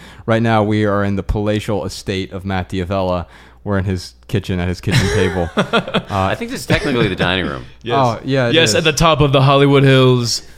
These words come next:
Speaker 3: No, I'm just kidding. <laughs>
Speaker 1: And, uh, and, and so, um, yeah, Sean will put all of our pithy answers in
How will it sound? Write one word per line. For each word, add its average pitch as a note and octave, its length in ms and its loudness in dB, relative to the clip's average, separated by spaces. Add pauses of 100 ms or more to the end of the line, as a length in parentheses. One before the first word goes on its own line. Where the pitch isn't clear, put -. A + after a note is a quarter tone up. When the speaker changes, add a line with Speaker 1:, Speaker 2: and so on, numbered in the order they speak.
Speaker 3:
No, C3+ 220 -2
I'm G2 180 -4
just E2+ 160 -12
kidding. - 180 -14 (100)
<laughs> - 0 - (880)
Speaker 1:
And, C3+ 380 0
uh, B2 380 2 (320)
and, C3 200 -4
and C#3 140 -2
so, C3+ 440 2
um, A#2 440 -2
yeah, C#3 160 0
Sean D3 320 0
will C3+ 80 -2
put - 360 -4
all B2 220 -2
of A2 100 -2
our G#2 280 2
pithy A#2 360 -2
answers F#2+ 500 -4
in F#2 380 -6